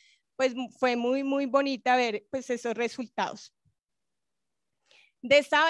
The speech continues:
manera, la literata no solo fortalece la producción de texto, la narrativa y la oralidad, sino que ayuda al niño a tener comprensión en la codificación de letras, le permite imaginar, plasmar su creatividad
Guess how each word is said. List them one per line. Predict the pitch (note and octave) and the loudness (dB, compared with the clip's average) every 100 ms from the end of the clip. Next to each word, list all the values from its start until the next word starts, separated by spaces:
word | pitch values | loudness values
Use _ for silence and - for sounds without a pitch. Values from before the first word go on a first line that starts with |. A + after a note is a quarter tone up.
| D4 | 0
manera, | - D#4 D#4 C4+ A#3+ | -2 0 4 4 4
la | B3+ | 4
literata | C#4 - C#4 A#3 - A3+ A3+ | 0 0 2 2 0 -6 -6
no | C#4 C#4 | -2 -2
solo | - C#4 C#4+ | 2 2 2
fortalece | D4 C#4+ - D4 C4 G#3+ A3 | 0 0 0 2 2 0 -2
la | A#3 | -2
producción | C4+ C4 - A3 | 0 -2 -4 -6
de | G#3 G#3 | -4 -4
texto, | - B3 A#3 B3+ | 0 -2 0 -2
la | B3+ | -2
narrativa | B3+ A#3+ A3+ G#3+ A#3 G#3 | -2 -4 -4 -6 -6 -6
y | G#3+ | -6
la | A3+ A#3+ | -2 -2
oralidad, | B3 C4+ D4 C#4 C#4 - _ _ _ - | -2 -2 -2 -4 -4 -10 _ _ _ -8
sino | E4 E4 D#4+ | 0 0 2
que | D#4+ | 2
ayuda | C#4 C4 | 4 4
al | B3+ | 4
niño | C4+ B3+ | 2 -2
a | B3+ | -2
tener | C#4 C4 G#3 | -2 -2 -4
comprensión | A#3 A#3 B3+ B3+ - A3+ | -6 -4 -4 -4 -6 -6
en | G#3+ | -4
la | A3 | -6
codificación | A3 C4 A#3+ - - A#3+ A#3 A3+ G#3 | -2 0 -2 -4 -6 -6 -4 -8 -6
de | G#3+ | -4
letras, | A3+ B3 A#3+ D#4+ - _ _ _ | 0 0 -2 -6 -6 _ _ _
le | - C4+ C4+ | -2 0 2
permite | C4 B3 A3 A#3 | 0 -2 -4 -4
imaginar, | A3+ A3+ A3+ A#3+ A#3 C4 D#4 - | -2 -4 -4 -4 0 0 0 0
plasmar | C#4 B3 A3+ G3 | -2 -2 -6 -6
su | A#3 | -16
creatividad | - C#4 C#4+ D#4 D#4 D4+ C#4+ E4 | -2 0 0 -2 -2 0 -2 -2